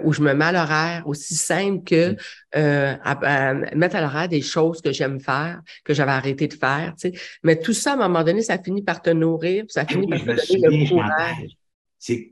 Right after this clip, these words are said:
Speaker 2: ah oui,
Speaker 1: Quoi ?
Speaker 2: je me souviens, dans une des émissions, t'avais fait, t'avais dit, « C'est quoi, moi, j'aime ? »
Speaker 1: Ah ouais ?
Speaker 2: C'est là que tu t'es arrêté. Fait que, hey, ça, c'est bon.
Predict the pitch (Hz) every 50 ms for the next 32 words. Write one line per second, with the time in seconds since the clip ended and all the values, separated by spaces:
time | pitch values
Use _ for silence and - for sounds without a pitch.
0 | - - - 143 139 143 147 160 180 104 101 - - - 117 143 151 135 120 117
1 | 117 123 127 120 117 117 113 104 104 110 107 107 - - 135 135 123 117 104 104
2 | 104 104 - 139 135 - - 101 95 98 92 92 104 104 104 - _ _ _ _
3 | - 110 104 - - 190 220 170 117 98 92 90 85 90 101 127 139 113 92 -
4 | - _ _ _ _ _ _ _ _ - 120 123 143 143 170 - - _ _ _
5 | - 123 123 135 156 175 180 180 - - - - 135 123 127 113 110 113 - 147
6 | 139 143 135 - 107 - - - 113 123 120 - 170 170 - - 98 92 117 113
7 | 110